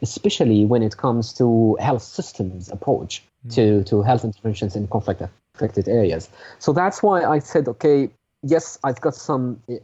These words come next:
Speaker 1: uh, practical experience in the field, but I need to have some academic, uh, experience as well to try first to, um, uh, enrich my knowledge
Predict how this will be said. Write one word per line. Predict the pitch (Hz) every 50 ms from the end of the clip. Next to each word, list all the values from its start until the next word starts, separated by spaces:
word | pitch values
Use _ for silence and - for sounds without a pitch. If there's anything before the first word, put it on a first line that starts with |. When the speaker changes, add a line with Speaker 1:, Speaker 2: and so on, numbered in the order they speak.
| -
Speaker 1:
uh, | 104 - - -
practical | - 135 127 117 - 117 - 123
experience | 104 - - - - 151 151 131 110 101
in | 117 107
the | 101 101
field, | - 156 127 101 104 107
but | - 123 107
I | 123 131 131
need | 135 135 135 127 -
to | - 131 123 120 120 117 117 110 113 - _ _ - - - _
have | - 131 -
some | - - 127 120
academic, | 113 120 - 160 147 127 123 104 101 98 95 - - _ _ _ _ _ _ - _ -
uh, | 110 113 107 107 107 -
experience | - - - - 156 147 123 107 101
as | 107 101 120
well | 131 113 107 101
to | - 110
try | - - - 165 170 175 170 170 170 160 151 135 - _ _ _ - - -
first | - - 180 180 165 127 127 127 - - -
to, | - 127 117 117 120 120 120 117 113 113 - - -
um, | 113 113 113 110 110 107 107 101 104 104 104 101 101 87 - _ _ _ - - _ _ _ -
uh, | 107 107 107 107 104 - -
enrich | 127 120 107 147 139 117 - - -
my | 123 131 151 160
knowledge | 131 104 82 85 92 101 -